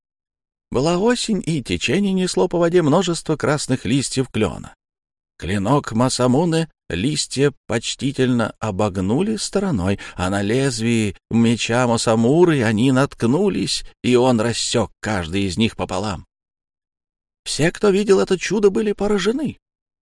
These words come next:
"Убедились?" — в восторге вскричал Марамаса. "Вот что такое настоящий меч!" Мурамаса торжествовал. Судьи склонились на его сторону,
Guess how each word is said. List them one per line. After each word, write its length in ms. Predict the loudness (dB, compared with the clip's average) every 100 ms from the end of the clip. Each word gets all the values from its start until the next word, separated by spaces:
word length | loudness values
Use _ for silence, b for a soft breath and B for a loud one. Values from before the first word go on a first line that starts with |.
| _ _ _ _
"Убедились?" — 920 | 2 2 2 0 0 0 0 0 -2 B
в 80 | -2
восторге 640 | 0 -2 0 0 2 -2 -4
вскричал 540 | -2 -4 0 0 0
Марамаса. 640 | 0 0 0 -2 -4 -10 -12 _ _ _ _ _ _
"Вот 380 | 0 4 4 2
что 300 | -2 0 2
такое 600 | 2 -2 0 2 2 -2 _ -2
настоящий 840 | 0 0 0 0 0 -2 -4 -2
меч!" 380 | 0 -2 -6 -14 _ _ _ _ _ _ _ _ _
Мурамаса 720 | -2 0 2 0 -2 -2 0
торжествовал. 920 | 0 0 -2 -2 0 0 0 -2 -8 _ _ _ _ _ -12
Судьи 520 | -4 2 2 2 -2
склонились 720 | 0 0 0 0 -2 -4 -2
на 60 | 0
его 240 | 2 0
сторону, 600 | 0 0 2 2 0 -2